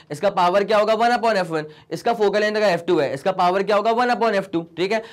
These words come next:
बस फोकल लेंथ को मीटर्स में कन्वर्ट कर देंगे अपन। अब जरा ध्यान देना, यहाँ पे ना अगर मैं आपको बताऊँ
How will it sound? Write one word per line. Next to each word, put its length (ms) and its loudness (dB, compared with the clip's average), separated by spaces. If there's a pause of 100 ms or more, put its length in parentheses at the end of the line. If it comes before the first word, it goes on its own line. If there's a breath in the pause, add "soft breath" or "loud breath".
(140 loud breath)
बस 180 -2
फोकल 280 0
लेंथ 160 -2
को 80 0
मीटर्स 320 -2
में 100 -4
कन्वर्ट 340 -2
कर 120 2
देंगे 240 0
अपन। 220 -6 (260 loud breath)
अब 160 0
जरा 160 4
ध्यान 260 0
देना, 300 0
यहाँ 300 0
पे 120 -2
ना 180 -2 (1400 soft breath)
अगर 160 0
मैं 100 0
आपको 180 -2
बताऊँ 340 -4